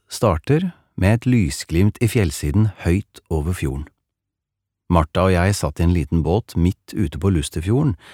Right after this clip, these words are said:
på vei til Solvorn, slik vi hadde gjort mange ganger før. Det var en av disse tidlige sommerdagene der lufta er frisk og klar, og vannet er som glass. Blikket mitt ble trukket mot det lille glimtet.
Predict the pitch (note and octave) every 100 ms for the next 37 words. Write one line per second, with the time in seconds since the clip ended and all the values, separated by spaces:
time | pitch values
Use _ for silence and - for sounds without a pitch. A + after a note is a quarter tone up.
0 | - - F2 D#2 - F#2 F2+ - G2 C2+
1 | A#2 C3 E2+ - _ - G#2 F#2 A2 C3
2 | G2+ - - F#2+ D2 D2+ E2 C#2+ - -
3 | _ _ _ _ _ _ - F2 E2 D2+
4 | E2 F2 D#2+ E2 - A2+ D2 C#2 D#2+ G#2
5 | D#2+ C2 C2 C#2+ G2 F2+ D#2 D2+ - E2
6 | E2+ - E2+ - - G2 - D#2+ F#2+ A2
7 | A2 F2 E2+ D#2+ F2 G2 D2+ G2+ F2 E2+
8 | F#2+ - - _ _ _ _ - D#2+ F#2
9 | - A#2+ F3 - - - F2+ - - -
10 | D#2+ E2+ E2 - A2+ G2+ G#2 F#2 F2 -
11 | D#3+